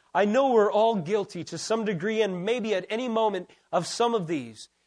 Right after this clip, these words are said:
But the believer knows to repent. He knows that the truth is God has seen every recess of his soul, every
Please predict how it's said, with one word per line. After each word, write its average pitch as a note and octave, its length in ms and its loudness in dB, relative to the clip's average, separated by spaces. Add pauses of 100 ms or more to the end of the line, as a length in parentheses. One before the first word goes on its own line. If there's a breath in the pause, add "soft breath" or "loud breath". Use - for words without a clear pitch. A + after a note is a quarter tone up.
(120)
But F#3 160 2
the G#3+ 80 4
believer A#3+ 460 2
knows G#3+ 320 2
to G#3 120 -2
repent. F3 640 -4 (260)
He G3+ 100 -2
knows B3+ 300 6
that A3 120 2
the G3+ 80 -2
truth - 380 -4
is G#3+ 200 -2
God G#3 280 2
has F#3+ 220 -4
seen G3+ 200 -6
every G3 240 -2
recess F3+ 580 -4
of F3+ 140 -2
his E3+ 220 -8
soul, F#3+ 320 -4 (180 loud breath)
every G#3 320 2